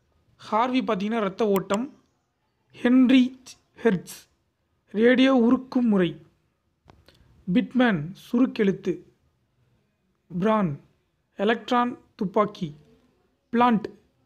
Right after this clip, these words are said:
அக்யூமுலேட்டர் என்ற சேமக்கலம்.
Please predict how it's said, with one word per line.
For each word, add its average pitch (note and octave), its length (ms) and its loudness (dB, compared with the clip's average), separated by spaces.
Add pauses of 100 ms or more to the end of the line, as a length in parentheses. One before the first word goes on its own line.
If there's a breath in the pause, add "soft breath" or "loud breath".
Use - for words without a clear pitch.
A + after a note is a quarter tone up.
(400)
அக்யூமுலேட்டர் A#3 1040 0 (140)
என்ற G#3+ 440 -2 (720)
சேமக்கலம். A3+ 600 -2